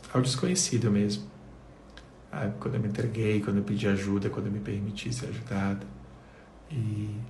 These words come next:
e aí vai limpando. E aí vai limpando. Então esse movimento de, de,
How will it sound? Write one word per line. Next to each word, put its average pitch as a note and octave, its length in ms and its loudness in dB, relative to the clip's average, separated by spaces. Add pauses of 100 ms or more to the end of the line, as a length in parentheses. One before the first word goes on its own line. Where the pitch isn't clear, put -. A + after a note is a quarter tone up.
(280)
e C3 60 4
aí B2+ 300 8
vai B2+ 160 10
limpando. G#2+ 680 6 (640)
E A2+ 60 -2
aí G#2+ 100 4
vai G#2 140 4
limpando. G#2+ 380 4
Então G#2 140 4
esse A#2+ 180 2
movimento A#2+ 500 4
de, B2 260 2 (760)
de, G#2 360 6